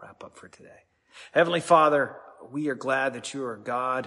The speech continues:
who welcomes our cries, uh, at injustice. And we particularly, we cry out at the injustice in our own land, and we pray that your kingdom might come more fully here in matters of poverty and race and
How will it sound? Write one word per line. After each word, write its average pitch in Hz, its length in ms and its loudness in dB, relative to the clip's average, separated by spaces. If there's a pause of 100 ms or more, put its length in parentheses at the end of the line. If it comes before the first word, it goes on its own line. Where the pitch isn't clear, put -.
(160)
who 110 440 -12
welcomes 117 760 -8 (100)
our 113 200 -8
cries, 101 640 -14 (420)
uh, 107 200 -16
at 107 160 -14
injustice. - 760 -12 (420)
And 113 120 -10
we 127 100 -8
particularly, 139 720 -10 (460)
we 123 160 -18
cry 127 340 -8
out 131 380 -6
at 117 120 -16
the 117 140 -14
injustice 120 600 -10
in 107 160 -18
our 98 200 -16
own 139 200 -12
land, 104 300 -12
and 101 120 -18
we 131 120 -10
pray 131 500 -6 (460)
that 110 160 -8
your 123 100 -10
kingdom 123 380 -10
might 110 240 -12
come 117 200 -12
more 113 180 -10
fully 110 340 -16
here 104 440 -18 (320)
in 107 160 -16
matters 104 400 -14
of - 120 -20
poverty 127 540 -10
and 104 180 -20
race 127 520 -6
and 95 140 -20